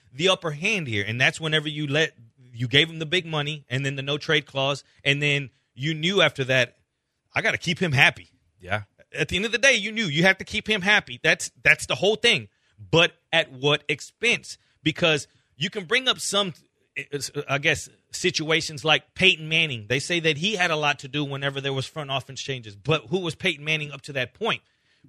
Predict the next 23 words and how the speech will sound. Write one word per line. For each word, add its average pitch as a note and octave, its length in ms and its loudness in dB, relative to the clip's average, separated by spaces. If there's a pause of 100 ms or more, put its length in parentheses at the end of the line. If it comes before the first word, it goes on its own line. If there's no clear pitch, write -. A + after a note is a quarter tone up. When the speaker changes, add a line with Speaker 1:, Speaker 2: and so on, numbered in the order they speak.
(280)
Speaker 1:
Yeah, C3+ 260 4
you F3 160 2
can E3+ 120 -6
say F3 180 2
Watson D#3+ 420 2
on D#3 140 2
paper F#3 460 2 (680)
is, D3 380 2
is C#3 240 2
that D3 240 6
guy, F3 420 4 (380)
but C#3+ 440 4 (460)
that D3+ 240 2
guy F3+ 240 4
needs F3 280 -4
to D3+ 80 -10
be C#3+ 160 -4
winning. C3 360 -4 (800)
What F#3 300 2
has E3 240 0
he E3+ 140 -6
won D#3+ 360 -4
since? - 540 -4